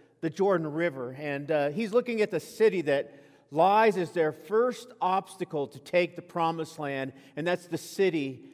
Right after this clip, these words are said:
of Jericho. Joshua decides that he's going to send a couple spies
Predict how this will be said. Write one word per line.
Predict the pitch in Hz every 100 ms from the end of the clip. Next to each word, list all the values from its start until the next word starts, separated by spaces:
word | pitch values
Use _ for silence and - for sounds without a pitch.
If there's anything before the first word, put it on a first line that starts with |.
| -
of | 147 131
Jericho. | 156 156 147 147 131 107 104 104 _ _ _ _ _ _ _ _ _ _
Joshua | - 233 294 285 294
decides | 226 - 202 180 180 180 123
that | 156 151 143 139 - -
he's | 208 208
going | 208 196 170
to |
send | - - 185 165
a |
couple | 156 190 185 180
spies | - - 170 156 135 123 131 -